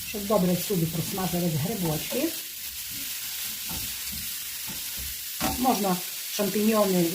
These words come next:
з лісними напополам. Дуже буде смачно, тому що лісові — це просто смакота. Я не маю, тому готую тільки шампіньйони сьогодні. Добавляю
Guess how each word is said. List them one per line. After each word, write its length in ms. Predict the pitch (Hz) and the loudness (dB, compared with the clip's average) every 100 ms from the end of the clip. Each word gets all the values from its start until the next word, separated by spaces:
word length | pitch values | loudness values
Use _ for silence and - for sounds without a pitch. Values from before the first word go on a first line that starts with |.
| 165 | 2
з 380 | 190 170 156 180 | 4 2 2 2
лісними 560 | 165 - 226 214 180 165 - | 2 4 4 6 6 4 0
напополам. 680 | 180 170 175 175 190 220 240 - - - - - - | 0 2 4 4 4 4 2 -2 -4 -4 -4 -4 -4
Дуже 360 | 170 175 208 170 | 0 6 6 6
буде 240 | 165 170 170 | 6 4 4
смачно, 380 | 185 175 165 175 175 | 4 2 4 0 2
тому 180 | 208 190 | 2 2
що 100 | 202 | 2
лісові — 520 | 190 175 196 214 240 - - - - - - - - - | 2 2 2 4 4 2 -2 -4 -4 -4 -4 -4 -4 -2
це 60 | 196 | 0
просто 400 | - 185 - 175 - | 2 2 2 0 2
смакота. 440 | 190 180 180 170 156 - - - - - - | 0 0 2 0 0 -2 -4 -4 -4 -2 0
Я 140 | 254 240 | 4 4
не 100 | 196 | 4
маю, 260 | 254 269 | 2 2
тому 320 | 226 196 202 170 - - - - - - - - - - - - - 160 | 2 0 0 0 -2 -4 -4 -4 -4 -4 -4 -4 -4 -4 -4 -4 -2 2
готую 360 | 214 254 247 | 4 6 6
тільки 340 | 214 262 254 226 | 6 4 2 2
шампіньйони 600 | 214 190 202 196 180 170 - | 2 2 2 4 6 4 2
сьогодні. 380 | 170 185 175 185 - - - - - - - - - - - - - - - - - | 2 2 2 -2 -4 -4 -4 -4 -4 -4 -4 -4 -4 -4 -6 -6 -6 -4 -4 -4 -2
Добавляю 460 | 262 240 208 180 | 2 4 4 4